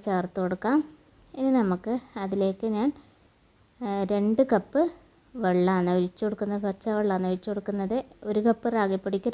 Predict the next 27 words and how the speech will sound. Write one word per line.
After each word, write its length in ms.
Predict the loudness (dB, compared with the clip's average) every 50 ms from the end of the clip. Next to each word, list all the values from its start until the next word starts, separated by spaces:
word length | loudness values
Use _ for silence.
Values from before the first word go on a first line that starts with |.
| -2
രണ്ട് 240 | 0 0 0 0 2 0
കപ്പ് 260 | 0 0 0 0 0 0 -2 -4 -16 -20 -20 -20 _ _ _ -4 0
വെള്ളം 260 | 2 2 4 4 4 2
ഒഴിച്ച് 240 | 2 0 -2 -4 -6
കൊടുക്കാം. 320 | -6 -4 -4 -2 0 0 -2 -2 -6 -18 -20 _ _ -4 0
എന്നിട്ട് 260 | 0 2 2 2 2 2
നമുക്കിതൊന്ന് 720 | 2 2 0 0 0 -2 -2 -2 0 0 0 2 2 0 -2 -4 -8 -20 _ _ _ _ _ _ _ _ _ _ _ _ _ _ _ _ 0 2 2
മിക്സ് 260 | 2 2 -2 -2 4 6
ചെയ്ത് 180 | 6 6 8 6 2
കൊടുക്കാം 260 | 0 0 -2 -2 -2 -2
കേട്ടോ. 180 | -2 -4 -4 -6 -6 -8 _ _ _ _ _ _ _ _ _ _ _ _ _ _ _ _ -8 -6 -2 -2
നല്ലപോലെ 560 | 0 0 0 0 0 0 0 0 0 0 0 0 0
ഒന്ന് 160 | 0 0 0 -2 -4 -8 -20 -20 -20 -14 -10 -10
മിക്സ് 220 | -10 -10 -10 -6 -4
ചെയ്ത് 180 | -2 -2 0 -2 -2
കൊടുക്കാം. 340 | -4 -4 -6 -4 -4 -4 -4 -4 -8 -20 -20 -20 -20 -20 -20 -20 -20 -20 -18 -10 -4
ആ 100 | -2 2 2
വെള്ളം 200 | 4 4 2 2 0
പെട്ടെന്ന് 480 | -2 -4 -4 -8 -4 0 2 4 4 4 4
കുടിച്ചെടുക്കും 420 | 2 0 0 -4 -4 -2 -2 -2 -2 -2
കേട്ടോ. 180 | -2 -2 -2 -2 -2 -2 -2 -2
നല്ല, 180 | -4 -4 -4 -4 -4 -4 -6 -8 -14 -20 -20 -20 -20 -20 -14 -10 -6
ആ, 20 | -4 -4 -2 -2 -2 -2
എന്താ 160 | -2 -2 -4 -2
പറയുക, 200 | -2 -4 -4 -6 -8 -14 -20 -20 -20 -20 -20 -20 -20 -20 -20 -16 -12 -8 -6
ആ, 20 | -4 -4 -2 -2 -2 -2 0 0
റാഗി, 440 | 2 2 0 0 0 0 0 2